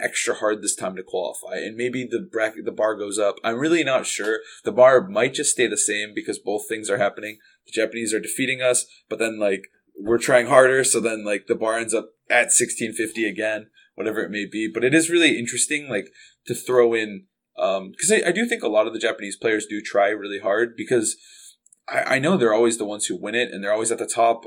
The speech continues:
Um, even in the past Players' Cup, we noticed that there's, like, out of the thousand, uh, I think if you're in the top one thousand rankings, you're usually good enough to qualify for the N A Players' Cup, just because there are so many players from other regions doing well. So it's really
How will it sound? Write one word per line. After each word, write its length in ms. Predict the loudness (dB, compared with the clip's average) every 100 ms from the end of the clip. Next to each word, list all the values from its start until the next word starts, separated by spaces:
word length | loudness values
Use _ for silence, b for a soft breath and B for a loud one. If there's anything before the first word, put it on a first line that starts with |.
| -8
Um, 360 | -6 -6 -8 -16
even 220 | -10 -6 -6
in 120 | -6
the 60 |
past 320 | -6 -2 -2 0
Players' 240 | -4 -2
Cup, 180 | -4 -4
we 80 | -6
noticed 400 | -6 -4 -4 -4
that 200 | -4 -6
there's, 220 | -8 -6
like, 300 | -4 -6 -8 b b b b 4
out 100 | 6
of 120 | 6
the 60 | 0
thousand, 580 | 4 4 4 -2 -8 -16 _
uh, 200 | 0 0
I 100 | 0
think 240 | -4 -8 -8
if 140 | -8
you're 100 | -6
in 60 | -6
the 80 |
top 280 | -8 -8 -8
one 140 | -10 -2
thousand 380 | 2 2 -2
rankings, 420 | -8 -10 -10 -10 -6
you're 100 | -4
usually 380 | -4 -4 -8
good 160 | -8 -8
enough 220 | -8 -12
to 100 | -12
qualify 480 | -8 -2 -2 0 -4
for 120 | -4
the 140 | -6 -4
N 80 |
A 140 | -4 -4
Players' 300 | -2 -2 -2
Cup, 240 | -2 -2 -2 B B
just 180 | -8 -6
because 260 | -6 -6 -4
there 180 | -4
are 200 | 0 -2
so 160 | -2 -8
many 160 | -10 -10
players 320 | -6 -6 -6
from 120 | -10
other 180 | -8 -8
regions 380 | -8 -12 -12 -10
doing 220 | -10 -12
well. 320 | -8 -6 -6 b b b b
So 180 | -2 -2
it's 160 | -2
really 420 | -2 0 0 -4